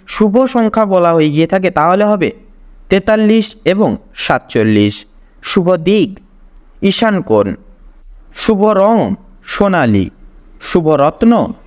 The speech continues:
ইন্দ্রনীলা। তো বর্তমান সময় সাপেক্ষে আপনাদের ক্ষেত্রে যদি শুভ সময় তথা অভিজিৎ মুহূর্ত বলা হয়ে গিয়ে থাকে বন্ধুরা,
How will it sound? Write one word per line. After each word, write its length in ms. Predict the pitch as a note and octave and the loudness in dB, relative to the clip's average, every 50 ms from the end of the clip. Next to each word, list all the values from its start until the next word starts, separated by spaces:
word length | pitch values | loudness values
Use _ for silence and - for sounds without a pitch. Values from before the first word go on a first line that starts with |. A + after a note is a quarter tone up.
| _ _ _ - - _ _ | _ _ _ -20 -20 _ _
ইন্দ্রনীলা। 760 | E3 F#3 G3 G3+ G3 F#3 F#3 D#3 C3+ A#2 A2 G#2 G2+ F#2+ - - - - - - - - - _ - - - - - - - | 0 2 2 2 2 2 0 0 0 0 0 0 0 0 -2 -6 -12 -20 -20 -20 -20 -20 -20 _ -20 -20 -20 -20 -20 -12 -4
তো 80 | - G#3 | -4 -2
বর্তমান 520 | F#3 G3+ G#3 G3+ - B3+ A#3+ A#3+ A#3+ A#3 | 0 0 0 0 0 -2 0 2 2 0
সময় 360 | A3 - - G#3 G#3 A3 A3 G#3 | 0 0 -2 0 0 0 -2 -2
সাপেক্ষে 460 | - A3 G#3 - F#3 - B3 - C4+ | -2 -2 -2 0 -2 -4 -2 -2 -2
আপনাদের 360 | A#3+ - - A3 G#3 A3 G#3+ | -2 0 -2 -2 -2 -2 -2
ক্ষেত্রে 260 | - - - - G3+ G#3 | -2 -2 -2 0 0 0
যদি 220 | G3+ G3 F#3 G3+ | 0 0 0 0
শুভ 300 | F#3 - - - G3 E3+ F#3 G3 | -2 -2 -2 -2 0 2 2 0
সময় 460 | G3 - - - F3+ F3 G3+ A#3 B3 - | 0 -2 -2 -2 0 0 2 0 0 0
তথা 200 | B3 - A#3+ A3+ | -2 -2 0 0
অভিজিৎ 400 | G#3+ F#3+ F#3 G3 E3+ F#3 E3+ F3+ | 0 2 0 0 0 0 0 0
মুহূর্ত 460 | F3 D#3+ D#3+ D#3 D#3+ G3 G#3+ G#3 - | 0 0 0 0 0 0 0 0 -2
বলা 300 | A#3 G3 F#3 F3 E3 D#3+ D#3 | -2 0 0 0 2 2 2
হয়ে 140 | D#3 D3 | 0 0
গিয়ে 140 | B2+ C3 C#3 | 0 0 -2
থাকে 220 | - D3 D3 F#3 G3+ | -2 0 -2 0 0
বন্ধুরা, 500 | G3+ G3+ G3 G3 F#3 G3 G3 G3 G3 | 2 2 2 2 2 2 2 2 0